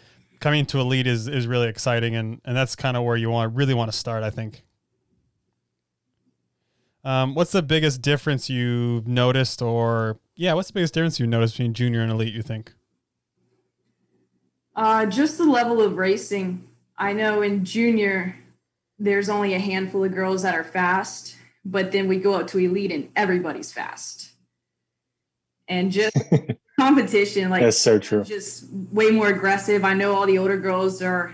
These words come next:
Speaker 2: out to get the younger girls, so, like, they don't want, uh, us beating them.
Speaker 1: Like, I like,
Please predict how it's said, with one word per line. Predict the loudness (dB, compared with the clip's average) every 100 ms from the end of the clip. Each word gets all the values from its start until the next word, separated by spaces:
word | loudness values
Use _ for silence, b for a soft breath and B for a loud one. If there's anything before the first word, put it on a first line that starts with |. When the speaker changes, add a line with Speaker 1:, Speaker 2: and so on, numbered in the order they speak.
| -2
Speaker 2:
out | -2 0
to | -2
get | -2 0
the |
younger | -2 0 0
girls, | -2 -2 0 -2 -2
so, | -2 0 0
like, | 0 0
they | 0
don't | 0
want, | -2 -4 -12 -20 -20 _ -4
uh, | -2 0 -2 -2
us | -2 -2
beating | -4 -4 -2 -2
them. | -4 -4 -4 -8 -16 _ _ _ _ _ _ _ _ _ _ _ _ _ _ _ _ _ _
Speaker 1:
Like, | -2
I | 2
like, | 4 4 2